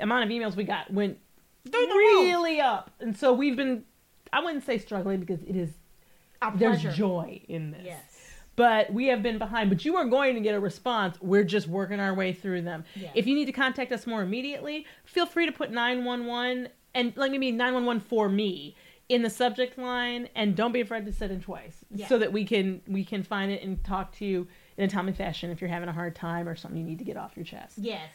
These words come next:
Speaker 2: yes, yes. And with that, we'll be right back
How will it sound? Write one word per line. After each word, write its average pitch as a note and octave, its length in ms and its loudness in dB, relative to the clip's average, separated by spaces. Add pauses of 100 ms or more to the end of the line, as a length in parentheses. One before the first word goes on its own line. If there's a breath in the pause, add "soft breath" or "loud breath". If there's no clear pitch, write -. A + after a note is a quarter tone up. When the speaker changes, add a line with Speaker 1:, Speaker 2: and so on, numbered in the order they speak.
(160)
Speaker 2:
yes, G3+ 360 -4
yes. B3 280 -4
And C#4 400 0
with F#4+ 220 0
that, D#4 420 2 (520 soft breath)
we'll G#3+ 140 2
be F#3+ 200 2
right G3+ 340 0
back A3 300 -2